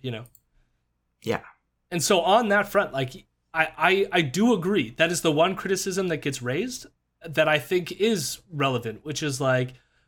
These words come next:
Speaker 1: there does see-, and, and part of that, I think, is because Russia is a larger nuclear power, and then there's, like, geo-,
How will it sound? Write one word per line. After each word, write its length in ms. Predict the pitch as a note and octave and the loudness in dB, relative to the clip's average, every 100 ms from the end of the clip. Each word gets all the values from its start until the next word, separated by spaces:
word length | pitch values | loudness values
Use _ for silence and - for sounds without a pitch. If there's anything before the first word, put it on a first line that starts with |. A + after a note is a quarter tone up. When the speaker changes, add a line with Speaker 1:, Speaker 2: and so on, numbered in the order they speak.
| _ | _
Speaker 1:
there 120 | F#3 | 2
does 320 | D#3 F#3 G3 | 4 2 2
see-, 280 | - G3 G3+ _ - - | -2 -4 -8 _ -20 0
and, 160 | A3+ A#3 | 2 2
and 120 | A3+ | 0
part 180 | - D4+ | 2 2
of 60 | C4+ | 4
that, 120 | G#3+ | 2
I 100 | F3+ | 2
think, 260 | - F3+ | 0 0
is 100 | E3+ | -2
because 520 | C3+ C#3+ - D3+ C3+ B2+ | -4 -8 -2 0 0 -2
Russia 340 | C#3 C3+ C3+ | -2 -2 -4
is 400 | B2 C3 B2 - - | -2 -2 -2 -6 -8
a 100 | C#3+ | -6
larger 600 | A#2 A#2+ B2 B2+ B2 B2 | -2 -2 -2 -4 -4 -6
nuclear 380 | C#3+ B2 - A#2+ | -8 -8 -6 -8
power, 560 | A#2 B2+ A#2 A2 A2 A#2 | -4 -2 -2 -4 -8 -10
and 140 | B2+ A#2 | -10 -8
then 120 | A2+ | -8
there's, 300 | A2 A2 - - | -8 -8 -10 -10
like, 380 | D#3+ A#2+ A2+ - _ D3+ - _ _ _ - | -4 -2 -2 -8 _ -14 -14 _ _ _ -4
geo-, 440 | F#3+ G#3 F#3 F#3 | 2 4 4 2